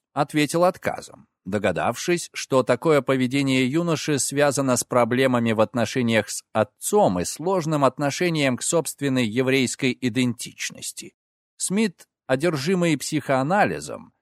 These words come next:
распознал в Роберте признаки того, что он интерпретировал как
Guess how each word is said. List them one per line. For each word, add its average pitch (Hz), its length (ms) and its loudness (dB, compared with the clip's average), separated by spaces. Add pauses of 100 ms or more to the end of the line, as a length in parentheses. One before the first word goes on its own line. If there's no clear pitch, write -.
(160)
распознал 123 840 2
в 139 80 -4
Роберте 165 560 2
признаки 139 580 -2
того, 147 380 2
что - 340 -2
он 151 260 2
интерпретировал 147 1120 -2
как 139 260 -2